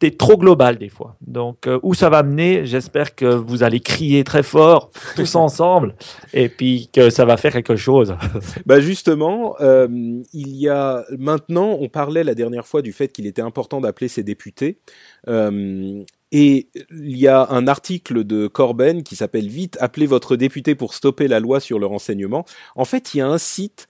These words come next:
Speaker 2: euh, qui s'appelle sous tiret surveillance point F R, euh, qui est très, très bien fait et très, très simple, qui vous donne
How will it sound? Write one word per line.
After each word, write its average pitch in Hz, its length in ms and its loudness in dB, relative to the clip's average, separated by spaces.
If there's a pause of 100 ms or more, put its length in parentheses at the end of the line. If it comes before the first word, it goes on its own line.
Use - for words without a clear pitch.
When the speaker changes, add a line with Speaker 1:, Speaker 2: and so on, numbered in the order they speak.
(260)
Speaker 2:
euh, 110 260 0 (140)
qui 135 140 -10
s'appelle 175 640 -2 (220)
sous - 500 -4
tiret 170 380 0
surveillance 170 800 -2
point 139 300 -2
F - 160 -6
R, 110 360 -2 (460)
euh, 101 480 0
qui 117 220 0
est 113 100 -2
très, - 200 -4
très - 180 0
bien 147 200 -2
fait 202 220 0
et 120 60 0
très, - 180 -2
très 143 220 -2
simple, 107 460 -10 (340)
qui - 160 -8
vous 160 180 -6
donne 151 500 4